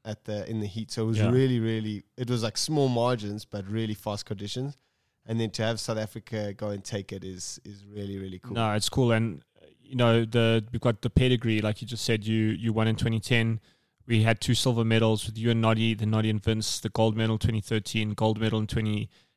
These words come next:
Speaker 2: eighteen with James Mitchell, Charles Britton, your boot, and then with them keeping the, the standard strong in the, in the men's pair, the under twenty-threes. And winning gold again, setting a, a world's best time. And yeah, I mean, I'm just getting into a boat,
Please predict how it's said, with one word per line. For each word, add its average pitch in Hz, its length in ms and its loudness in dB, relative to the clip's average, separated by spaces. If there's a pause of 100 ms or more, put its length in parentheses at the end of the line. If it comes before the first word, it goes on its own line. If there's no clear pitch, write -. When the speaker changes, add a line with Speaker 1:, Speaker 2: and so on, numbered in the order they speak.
Speaker 2:
eighteen 110 360 0
with 107 100 -2
James 104 320 -2
Mitchell, 107 300 -4
Charles 107 260 0
Britton, 107 380 -4
your 104 100 -4
boot, - 380 -4 (100)
and 101 280 0
then 101 340 0 (480)
with 110 100 -16
them 107 260 2
keeping 107 420 -4
the, 101 360 0
the - 60 -12
standard 107 360 0
strong 107 300 0
in 101 80 -2
the, 101 280 -4
in 110 120 -6
the 104 80 -4
men's 104 300 -2
pair, 98 320 2
the 90 60 -4
under 104 140 -4
twenty-threes. 101 540 -6
And 101 240 -6 (540)
winning 120 220 8
gold 120 260 6
again, 110 380 4
setting 110 340 0
a, 107 100 0 (160)
a 104 260 0
world's 107 240 -6
best 104 260 -6
time. 107 400 0 (160)
And 101 260 -2
yeah, 117 140 6
I 101 120 4
mean, 107 300 0 (760)
I'm 113 220 6
just 139 240 6
getting 135 220 6
into 127 240 4
a 110 40 2
boat, 113 640 4